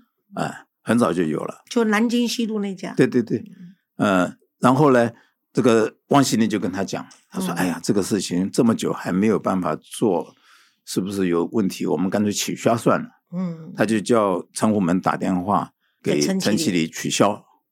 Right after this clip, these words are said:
Speaker 1: 陈虎门接受命令之后没有立刻打。
Speaker 2: 哎呀。
Speaker 1: 啊，然后就
Speaker 2: 阴错阳差。
Speaker 1: 待了，哎，待了一阵子之后回到办公室，他，因为他跟陈其礼中间是有个专线的，
Speaker 2: 嗯。
Speaker 1: 保密电话。
Speaker 2: 嗯。
Speaker 1: 到那个，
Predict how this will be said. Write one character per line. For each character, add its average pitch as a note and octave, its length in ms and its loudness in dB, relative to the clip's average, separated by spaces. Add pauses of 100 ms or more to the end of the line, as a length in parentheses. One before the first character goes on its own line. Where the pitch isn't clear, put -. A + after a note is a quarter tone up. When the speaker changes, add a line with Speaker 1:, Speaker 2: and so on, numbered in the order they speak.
(340)
Speaker 1:
陈 B2+ 200 0
虎 A2 100 4
门 G2 300 2
接 G#2+ 200 -2
受 G#2+ 140 2
命 G#2+ 160 2
令 G#2 100 0
之 F#2+ 200 -2
后 G2+ 160 2
没 G#2 120 2
有 G#2 140 4
立 C3+ 180 4
刻 G2+ 160 0
打。 - 160 2 (420)
Speaker 2:
哎 F3 160 -6
呀。 D#3 260 -12
Speaker 1:
啊， D2 300 -4 (340)
然 G2 120 -2
后 G#2+ 140 2
就 G#2 340 0 (220)
Speaker 2:
阴 G#3 160 0
错 A3+ 160 0
阳 F#3+ 180 0
差。 F3+ 200 -2
Speaker 1:
待 B2 180 4
了， A#2 140 2
哎， F2 240 0
待 A#2+ 160 0
了 A#2 80 4
一 A2+ 100 4
阵 G#2+ 240 0
子 F#2 140 -2
之 - 100 -4
后 G2+ 160 2
回 G#2 140 0
到 G#2 100 2
办 A2 240 0
公 G#2 100 2
室， F#2+ 300 -2
他， D3+ 160 4 (140)
因 D#3 180 0
为 C#3+ 80 2
他 D3 140 2
跟 D3 180 2
陈 B2+ 180 2
其 B2 160 2
礼 G2 160 2
中 A2+ 240 2
间 A2 140 2
是 A2 140 0
有 E2+ 80 2
个 F#2 100 0
专 G#2+ 180 2
线 G#2 280 0
的， - 80 -16 (100)
Speaker 2:
嗯。 F#3 380 -4
Speaker 1:
保 F2 120 2
密 A2 140 4
电 G2+ 180 0
话。 F2 300 -4
Speaker 2:
嗯。 F2 80 -16 (640)
Speaker 1:
到 B2 140 6
那 A#2 40 2
个， A2 220 0